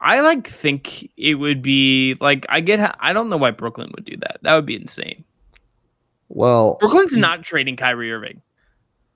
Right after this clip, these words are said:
Speaker 2: They're not. I think they're gonna wait this out. I think Kyrie's eventually gonna get vaccinated, and people are just gonna move on about this. I think Kyrie's just being really stubborn right now. So let's, I'm gonna throw this trade up real quick. So we got, oh my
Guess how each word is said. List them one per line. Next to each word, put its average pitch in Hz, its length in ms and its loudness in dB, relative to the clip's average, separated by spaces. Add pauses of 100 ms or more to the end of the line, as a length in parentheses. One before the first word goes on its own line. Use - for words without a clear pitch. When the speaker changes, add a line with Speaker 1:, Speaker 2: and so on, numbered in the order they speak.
(140)
Speaker 2:
They're 123 280 2
not. 85 460 -2 (100)
I 123 100 4
think 127 480 0 (180)
they're 117 220 -2
gonna 107 220 0
wait 98 240 -2
this 92 180 -6
out. 95 220 -2
I 104 80 -4
think 110 160 -6
Kyrie's 98 320 -2
eventually 92 280 -4
gonna 95 140 -6
get 90 160 -4
vaccinated, 82 720 -6
and 82 220 -8
people 90 260 -8
are 87 60 -4
just 82 140 -8
gonna 92 120 -6
move 82 260 -8
on 78 220 -8
about 82 320 -8
this. - 540 -8
I - 60 -10
think 107 140 -6
Kyrie's 98 320 -2
just - 160 -10
being 87 160 -6
really 85 200 -6
stubborn 87 400 -6
right 80 180 -6
now. 90 380 -6 (640)
So - 120 0
let's, 135 160 4
I'm 127 180 2
gonna 147 140 4
throw 147 160 6
this 139 160 4
trade 110 240 0
up 98 180 -2
real 87 140 -2
quick. 82 320 -4
So 95 180 -6
we 95 80 -2
got, 87 420 -4 (340)
oh 104 120 -8
my 80 200 -8